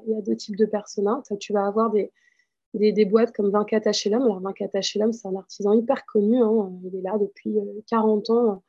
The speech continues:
euh, sur le marché. Il fait des fauteuils créoles absolument magnifiques. Vous pouvez les trouver, euh, notamment à la Villa, euh, Fleurier, euh,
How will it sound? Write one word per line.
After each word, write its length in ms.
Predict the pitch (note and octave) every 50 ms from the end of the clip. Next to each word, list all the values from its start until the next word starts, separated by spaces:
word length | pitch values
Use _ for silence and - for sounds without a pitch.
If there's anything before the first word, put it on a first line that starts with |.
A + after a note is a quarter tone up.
| _ _ _ _ _ _ _ _ -
euh, 100 | G#3 G3
sur 220 | F#3+ - - G#3+ G3+
le 80 | G3+
marché. 380 | G3 G3 F#3+ - - - A#3+ B3+
Il 100 | A3+ -
fait 100 | - F#3+
des 120 | F#3 F#3+
fauteuils 420 | F#3 - - G3+ - - G3+ G3+ G3+
créoles 280 | - - G#3+ G#3 G#3
absolument 440 | F#3+ - - - A3 G#3 A3 A#3+ A#3+
magnifiques. 480 | A3+ A3 G#3 G3+ G3 - - C#4 C4+ -
Vous 80 | A3+
pouvez 220 | - - F#3+ G3+ G3
les 120 | F#3+ F#3
trouver, 380 | - - - G3+ G3+ G#3+ A3 G3+
euh, 20 |
notamment 380 | F#3+ F#3 F#3 - G3 F#3+ G#3 G#3+
à 100 | G#3 F#3
la 60 | F3+
Villa, 380 | F3 - G3 G3 G#3 G#3+ G3+
euh, 60 | F3+ F3
Fleurier, 540 | - _ - G3 F#3+ F#3+ G3 G#3 G#3+ G3+
euh, 60 | F#3